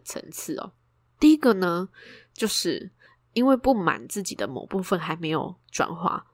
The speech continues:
而投射到别人身上产生的，呃，愤怒啊，或者失望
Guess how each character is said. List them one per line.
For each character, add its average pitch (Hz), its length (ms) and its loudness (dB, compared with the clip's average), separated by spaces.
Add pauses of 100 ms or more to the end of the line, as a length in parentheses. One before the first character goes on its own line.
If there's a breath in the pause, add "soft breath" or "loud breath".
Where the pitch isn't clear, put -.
(400)
而 180 160 6
投 156 260 -2
射 180 260 0
到 175 180 4
别 160 320 -2
人 165 220 0
身 170 200 -4
上 170 300 -4
产 - 260 -6
生 165 420 -6
的， - 280 -4 (420 loud breath)
呃， 135 160 -2
愤 190 280 -2
怒 196 140 2
啊， 147 120 0
或 175 160 -2
者 - 120 -10
失 - 280 -4
望 165 240 0